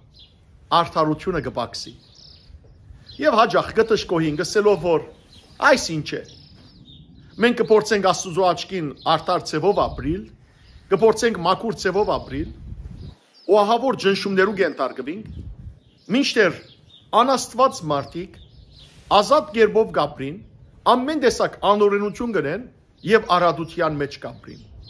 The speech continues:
Եվ ժողովրդական ասացվածքներ կան, որով գսենք. «Ով աշխատի, ով վայելե, կամ ով ցանե, ով ուդե»։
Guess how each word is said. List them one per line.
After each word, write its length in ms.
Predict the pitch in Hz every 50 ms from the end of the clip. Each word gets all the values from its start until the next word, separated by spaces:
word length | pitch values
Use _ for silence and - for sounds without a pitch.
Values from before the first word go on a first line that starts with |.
| - - - - _ _ - _ _ _ _ - - - - -
Եվ 240 | - 165 175 151 139
ժողովրդական 640 | 185 170 175 175 185 - - 180 180 220 214 196 165
ասացվածքներ 800 | - - 185 165 156 - - 165 165 151 - - 175 170 165 147
կան, 220 | 127 120 107 - - - - - - - - - - - - - - - - - - - - - - - - - _ _
որով 320 | - 165 185 185 185 156 160
գսենք. 400 | 180 175 - 190 165 147 120 - - - - - - - - - - - - - - - - - - - - - - _ - _ _ _ _ _
«Ով 260 | - 214 226 220 214 -
աշխատի, 600 | - 170 170 165 - - 160 156 156 151 220 247 254 254 247 - _ _ _ _ _ _ _ _ _ -
ով 200 | 233 233 208 160
վայելե, 560 | 131 143 170 165 160 170 165 160 156 151 123 113 - - - - - - _ _ _ _ _ - - - - _ _ -
կամ 280 | - 190 185 180 185
ով 240 | - 208 220 220 214
ցանե, 380 | - - - 180 170 170 180 208 233 254 254 240 - _ _ _ _ - - - _
ով 240 | 214 220 214 175 160 -
ուդե»։ 320 | - 180 175 143 175 165